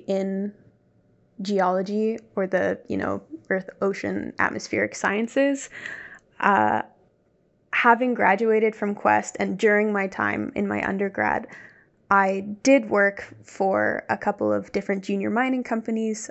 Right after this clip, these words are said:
I worked for the Yukon Geological Survey. I was lucky enough to have a bunch of these different experiences, but I also had this, like, low-level anxiety that I wasn't up to the, um,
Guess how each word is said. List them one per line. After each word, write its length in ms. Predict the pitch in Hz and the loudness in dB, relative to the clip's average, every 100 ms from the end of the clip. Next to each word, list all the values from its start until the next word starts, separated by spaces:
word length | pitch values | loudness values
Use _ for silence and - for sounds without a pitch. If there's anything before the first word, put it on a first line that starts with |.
| - | 0
I 80 | 202 | 2
worked 260 | 190 190 | 0 -6
for 200 | - 196 | -4 -2
the 100 | 196 | 0
Yukon 420 | 185 196 202 190 | -2 -4 -2 -2
Geological 600 | 185 196 202 202 - - | -2 -2 0 0 -2 -6
Survey. 560 | 220 233 226 233 226 233 - - - | -2 0 0 0 -2 -4 -10 -20 -2
I 60 | 190 | 0
was 180 | 190 202 | 0 0
lucky 260 | 190 208 | 0 0
enough 300 | 196 202 185 | -2 -2 -4
to 80 | 202 | -2
have 440 | - - 202 - - | 2 2 0 -8 -6
a 80 | 226 | -2
bunch 240 | 226 226 | -2 -2
of 100 | 226 | -2
these 160 | 240 233 | -2 -2
different 300 | 240 247 247 | -4 -4 -4
experiences, 880 | 233 - 254 269 269 262 262 - - | -6 -4 -2 0 0 0 -2 -6 -8
but 140 | - 208 | -2 0
I 80 | 196 | 2
also 640 | - 226 - 254 247 233 - - _ | 0 0 0 2 2 0 -8 -20 _
had 440 | - - 175 190 190 | -4 2 2 2 0
this, 460 | 185 185 - - - _ - | 0 0 -8 -14 -16 _ -6
like, 300 | 202 202 202 | -4 -4 0
low-level 800 | 202 202 202 196 190 190 185 190 - | 4 4 2 0 0 0 0 -2 -2
anxiety 800 | 190 190 185 180 185 185 196 | -2 0 2 2 0 -2 -4
that 180 | 190 214 | -2 0
I 300 | 196 185 185 - _ - | 2 2 0 -4 _ -8
wasn't 880 | 190 190 190 185 196 190 202 - - _ _ _ _ | -4 2 2 2 -2 -2 -6 -12 -18 _ _ _ _
up 320 | - 92 - - | 0 0 -2 -10
to 600 | - 202 - 202 196 190 _ _ | -4 -2 -2 -2 -4 -8 _ _
the, 200 | 110 110 | -4 -2
um, 380 | 110 - - | 0 -2 -6